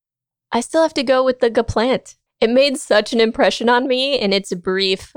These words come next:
flying scenes, but, uh, the way it transforms, the way it maneuvers, the way all the different pieces of it move independently and with each other looked so cool that, uh, yeah, if I were going to learn to pilot <laughs> one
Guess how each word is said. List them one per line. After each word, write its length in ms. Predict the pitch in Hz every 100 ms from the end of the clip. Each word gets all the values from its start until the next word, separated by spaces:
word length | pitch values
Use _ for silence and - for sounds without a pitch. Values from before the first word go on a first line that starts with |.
| -
flying 540 | - 190 180 190 220
scenes, 600 | - 240 247 254 277 - _ -
but, 380 | 202 196 202 202
uh, 260 | 196 190 - _ - 202
the 120 | 208
way 260 | 208 247 269
it 100 | 240
transforms, 760 | 240 220 - 208 214 214 214
the 100 | -
way 300 | 185 202 226
it 100 | 220
maneuvers, 680 | 202 196 190 202 202 190 190
the 120 | -
way 140 | 214 226
all 80 |
the 80 | 214
different 260 | 208 190 190
pieces 480 | - 202 - 202 -
of 200 | 196 196
it 260 | 196 - -
move 340 | 202 202 196
independently 640 | - 214 208 294 262 233 214
and 240 | 214 196
with 180 | 185 214
each 160 | 214
other 320 | 240 247 269 285 _ -
looked 340 | 220 233 -
so 460 | - - 254 269 269
cool 720 | 262 285 302 285 254 240 - _ -
that, 500 | 202 185 190 185 185 -
uh, 320 | 185 180 226 _ _ _ _ -
yeah, 400 | 208 220 185 190 -
if 160 | 208
I 120 | 208 202
were 140 | 196
going 340 | 196 196 190 190
to 340 | 208 185 180 -
learn 360 | 196 208 196 190
to 60 |
pilot 480 | - - 196 190 196
<laughs> 120 | - 233
one 520 | 220 208 190 196